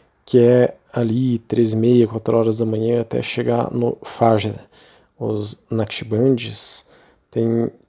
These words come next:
toda uma rotina especial para esses horários, hein? Para, perdão, para este horário,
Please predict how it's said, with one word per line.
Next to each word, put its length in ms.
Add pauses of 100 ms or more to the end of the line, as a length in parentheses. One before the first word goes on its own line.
(220)
toda 240
uma 240
rotina 400
especial 520
para 300
esses 420 (160)
horários, 580
hein? 240 (920)
Para, 200 (340)
perdão, 220
para 320
este 320
horário, 540